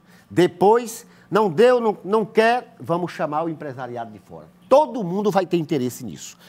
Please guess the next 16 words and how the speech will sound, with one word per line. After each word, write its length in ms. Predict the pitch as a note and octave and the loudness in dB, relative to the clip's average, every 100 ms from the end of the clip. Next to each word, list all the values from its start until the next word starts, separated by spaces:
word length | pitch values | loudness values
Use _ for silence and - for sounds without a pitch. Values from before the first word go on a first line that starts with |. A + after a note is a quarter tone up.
| - - | -18 -2
Olha, 200 | A3+ E3 | 0 0
nós 180 | G3 - | -4 -6
temos 260 | A#3 G#3 | -8 -8
um 80 | B3 | -10
flutuante 640 | B3+ A#3+ G3 D3+ E3+ E3 | -10 -10 -4 -4 -4 -4
lá 160 | E3 G3 | -2 0
no 100 | G#3 | -2
Encontro 340 | F3+ F3 E3 | -4 -4 -6
das 240 | D#3 D3+ - | -6 -10 -10
Águas. 360 | F2 E2+ D#2 - _ _ _ _ _ _ _ | -14 -14 -20 -20 _ _ _ _ _ _ _
Se 180 | - | -6
você 300 | D#3+ E3 F#3 | -2 0 0
for 160 | E3+ F3+ | 0 2
lá, 160 | D#3 G#3 | 2 0
é 20 | |
cheio. 460 | - - A2 D#2 | -2 -2 -2 -4